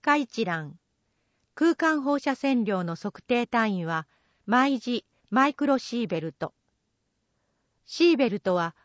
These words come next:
放射線による人体への影響度合いを表す単位。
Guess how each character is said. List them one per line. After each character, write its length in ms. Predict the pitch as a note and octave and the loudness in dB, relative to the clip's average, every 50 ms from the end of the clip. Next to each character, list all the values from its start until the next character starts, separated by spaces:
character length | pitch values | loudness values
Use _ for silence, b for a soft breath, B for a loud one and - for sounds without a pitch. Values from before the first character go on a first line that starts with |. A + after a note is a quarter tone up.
| _ _ | _ _
放 200 | - C4+ D4 D#4 | 0 0 2 2
射 200 | D4 - D4+ C#4 | 2 0 -2 -2
線 240 | - C#4 C4 C4 B3 | 0 0 2 2 2
に 100 | B3 B3 | 2 2
よ 140 | A#3+ A3+ | 2 2
る 160 | A3 A3+ F3 - | 0 -2 -4 -4
人 300 | F3+ F3 C4 D4 D#4 D4 | -4 -2 -2 0 0 0
体 240 | - C4 A3+ G#3 G3 | 0 0 0 0 0
へ 100 | F#3 F3 | -2 -2
の 80 | E3+ | -4
影 240 | F3 E3+ F#3+ A#3 B3+ | -2 -2 -2 -2 -2
響 240 | - - C4+ C4 C4 | -2 0 0 0 2
度 160 | G3+ C4 B3+ | 2 2 2
合 120 | A#3+ G#3+ G3 | 2 2 0
い 60 | F3+ | 0
を 60 | E3+ | -2
表 380 | E3 D#3+ E3+ F#3 F#3+ F#3+ G3+ G3+ | -2 -2 0 0 0 0 -2 -2
す 160 | - - _ | -6 -10 _
単 260 | - F#3+ F#3+ F3+ E3 | -6 -6 -4 -4 -6
位。 160 | D#3 D3 - | -8 -10 -12